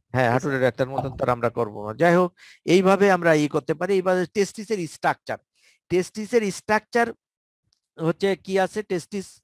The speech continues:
Speaker 1: আমরা দেখলাম যে tunica, আহ, vaginales, tunica ভ্যাজাইনালিসের যে visceral layer, visceral লেয়ারের নিচেই থাকে হচ্ছে tunica albuginia। এই tunica albuginia এই posterior border বরাবর thickened হয়ে যায়,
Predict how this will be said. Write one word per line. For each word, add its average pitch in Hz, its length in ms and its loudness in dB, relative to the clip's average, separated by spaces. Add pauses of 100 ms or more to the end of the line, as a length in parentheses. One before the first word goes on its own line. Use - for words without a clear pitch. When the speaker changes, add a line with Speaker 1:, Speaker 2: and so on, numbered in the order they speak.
Speaker 1:
আমরা 170 240 0
দেখলাম 170 440 2 (320)
যে 165 180 0
tunica, 165 520 2
আহ, 156 320 -2
vaginales, 160 760 -4
tunica 190 340 -2
ভ্যাজাইনালিসের 180 760 0
যে 165 180 -2 (440)
visceral 196 380 2
layer, 202 240 0
visceral 185 420 -4
লেয়ারের 185 300 0
নিচেই 185 380 -4
থাকে 180 240 -4
হচ্ছে 147 320 -6 (260)
tunica 180 300 0
albuginia। 139 640 0
এই 139 140 -2
tunica 208 440 -6
albuginia 196 760 2 (280)
এই 170 120 0
posterior 233 640 -4
border 160 360 0
বরাবর 147 360 0 (140)
thickened 185 420 -4
হয়ে 120 240 -10
যায়, 101 220 -12